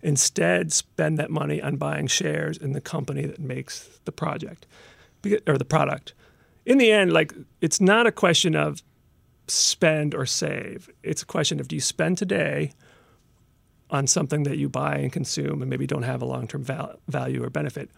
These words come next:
Or do you spend that money on an investment that allows you to either spend more in the future, because ideally that investment grew,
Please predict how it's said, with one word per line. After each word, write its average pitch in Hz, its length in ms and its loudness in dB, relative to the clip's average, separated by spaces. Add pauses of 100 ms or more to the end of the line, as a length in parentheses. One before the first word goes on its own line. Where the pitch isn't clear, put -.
(220)
Or 190 120 4
do 202 60 6
you 196 40 4
spend 202 320 4
that 196 100 2
money 165 420 4 (120)
on 151 180 2
an 156 80 2
investment 143 640 2 (300)
that 151 160 2
allows 156 400 2
you 156 120 4
to 147 160 -4
either 147 300 0
spend 185 460 4
more 185 240 6
in 175 60 2
the 151 60 0
future, 147 320 -4
because 156 260 -6
ideally 131 360 -2
that 131 160 -2
investment - 440 -8
grew, 151 340 0